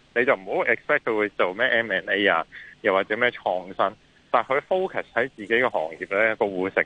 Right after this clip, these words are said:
河會超級勁咯。個護城河啊，甚至乎係政府俾佢，根本就，呃，法規上唔容許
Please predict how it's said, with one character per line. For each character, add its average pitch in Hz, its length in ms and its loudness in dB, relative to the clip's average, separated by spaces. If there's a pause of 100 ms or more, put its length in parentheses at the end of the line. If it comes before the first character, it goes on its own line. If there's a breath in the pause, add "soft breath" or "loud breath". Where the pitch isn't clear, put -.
河 85 120 -2
會 90 160 0
超 - 60 -14 (160)
級 120 100 0 (160)
勁 80 180 2
咯。 95 140 -2 (420 soft breath)
個 151 80 4
護 131 200 2
城 98 200 0
河 104 160 2
啊， 107 120 -2 (120)
甚 120 180 -2
至 117 100 -4
乎 87 120 -8
係 85 80 0
政 101 220 -4
府 117 140 -6
俾 107 220 2
佢， 104 180 0
根 139 160 -2
本 120 180 -2
就， 101 80 0 (460 loud breath)
呃， 98 180 2
法 104 280 0
規 127 160 2
上 104 180 -2
唔 101 60 -14 (100)
容 87 140 -8 (100)
許 117 240 2